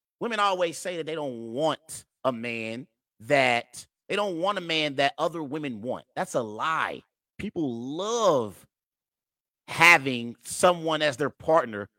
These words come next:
that they know other people want. It's the same thing when it comes to trying to pick and choose who you want to hire as your head coach of your football team.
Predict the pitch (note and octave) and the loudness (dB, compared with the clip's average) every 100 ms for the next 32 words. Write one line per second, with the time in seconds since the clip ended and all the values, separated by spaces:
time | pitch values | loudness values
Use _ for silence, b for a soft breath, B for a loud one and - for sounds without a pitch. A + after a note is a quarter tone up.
0 | _ - D#3+ G3+ F#3+ C#3 D3 G#3 C#4 F3+ | _ 4 6 8 4 2 -2 4 6 6
1 | F#3 - _ E3+ G#3 G#3 G#3+ G#3+ _ _ | 2 -2 _ 4 6 6 4 0 _ _
2 | - G3 - E3 D#3 - - A2 A#2+ D#2+ | -8 -8 -4 -6 -6 -10 -12 -2 -2 -2
3 | _ - C#3 A#2 F3+ G3+ G3+ - F3 E3+ | _ -12 -10 -6 -2 -2 -2 -4 -6 -4
4 | D#3+ _ _ - D3 C#3 F#3 F3 - D#3 | -10 _ _ -4 -2 0 -2 -4 -6 -4
5 | C#3+ C3 B2+ _ _ _ _ _ _ _ | -2 -2 -6 _ _ _ _ _ _ _
6 | _ _ _ - F3+ F#3 E3+ C#3+ A2+ - | _ _ _ 0 4 6 4 0 -4 -12
7 | _ - A3+ - F#3 D#3 - A#3 G3+ D#3+ | _ 4 4 4 0 0 -2 -4 -4 -4
8 | A3 G3+ E3+ F#3 - B2+ E3 G3+ C3 A#2+ | -4 -4 -6 -6 -4 4 6 6 4 -2
9 | - _ _ _ _ _ _ _ _ _ | -6 _ _ _ _ _ _ _ _ _
10 | _ _ G3+ F#3+ E3 G3+ G#3+ - B3+ C#4 | _ _ 10 10 8 6 4 6 10 10
11 | - - F3 A#3+ A#3 F4 - D3 - B2 | 8 0 0 2 0 2 6 6 4 -4
12 | D#2 | -8